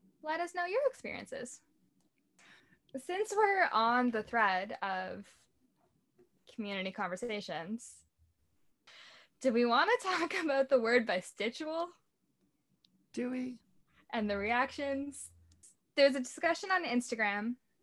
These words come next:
Speaker 1: um, last week that was about words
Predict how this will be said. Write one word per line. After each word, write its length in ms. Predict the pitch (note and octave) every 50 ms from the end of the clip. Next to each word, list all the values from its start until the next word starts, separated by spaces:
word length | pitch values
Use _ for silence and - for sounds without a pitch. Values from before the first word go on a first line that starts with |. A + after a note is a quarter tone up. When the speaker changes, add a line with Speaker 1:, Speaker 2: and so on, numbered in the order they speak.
| _ _ -
Speaker 1:
um, 600 | G#3 G3+ G3 F#3+ F#3 F#3 F3+ F#3 F#3+ G3 A3 A3 _ -
last 340 | A#3+ G#3 G3+ A3 - - G#3+
week 300 | F3+ F3 F#3 - - - - G#3+ G3+
that 460 | G3+ F3+ F3+ F3+ F3 F3+ - - -
was 220 | G#3 G#3 G3+ G3
about 300 | G#3+ G3+ G3+ G3 F#3+ F3+
words 400 | A3 A3+ A#3+ B3 B3+ B3 B3 -